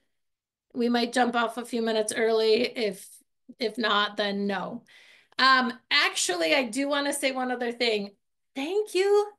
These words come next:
thank you, thank you. And so those of you that aren't on camera are gonna feel bad and think I'm pointing you out. I might be. But thank you to everyone who is on camera, because you guys, this is the beauty of these calls,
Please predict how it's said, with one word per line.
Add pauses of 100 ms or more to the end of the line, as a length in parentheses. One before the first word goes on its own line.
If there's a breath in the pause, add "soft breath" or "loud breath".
(120)
thank
you,
thank
you.
And
so
those
of
you
that
aren't
on
camera
are
gonna
feel
bad
and
think
I'm
pointing
you
out.
I
might
be. (800 soft breath)
But (460)
thank
you
to
everyone
who
is
on
camera,
because
you
guys,
this
is
the
beauty
of
these
calls,